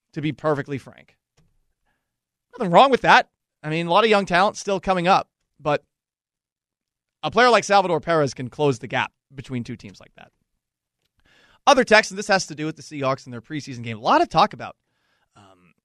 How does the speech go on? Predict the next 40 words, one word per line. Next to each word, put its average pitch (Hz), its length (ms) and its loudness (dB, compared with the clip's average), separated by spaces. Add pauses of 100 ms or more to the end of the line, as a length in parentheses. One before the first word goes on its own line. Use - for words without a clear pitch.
(340)
Rashad 120 380 -2
Penny. 131 260 -4
"Paul, 208 300 2
I 180 80 -2
don't 320 140 -2
know 247 100 -4
how 185 120 -4
you 190 100 -4
can 147 100 -12
defend 123 300 -12
Penny 117 160 -12
so 98 160 -20
much. - 320 -20 (420)
Yes, 143 200 -2
he's 151 120 -6
had 120 140 -6
two 170 140 -10
good 196 180 -14
games 139 260 -6
in 131 60 -8
the 131 80 -4
last 123 240 -6
three 160 140 -6
years. 214 500 0 (260)
Hardly 240 480 -2
worth 185 380 -4
keeping 156 580 -12 (420)
around 127 640 -2 (100)
above 131 560 0 (140)
anyone 117 380 -6
else." 147 260 2
Another 131 320 -6
text, - 420 -2
"Penny 151 200 -4
has 131 120 -8
wasted 131 360 -8
space 131 340 -8
on 123 60 -8
the 113 80 -14
roster." 175 480 0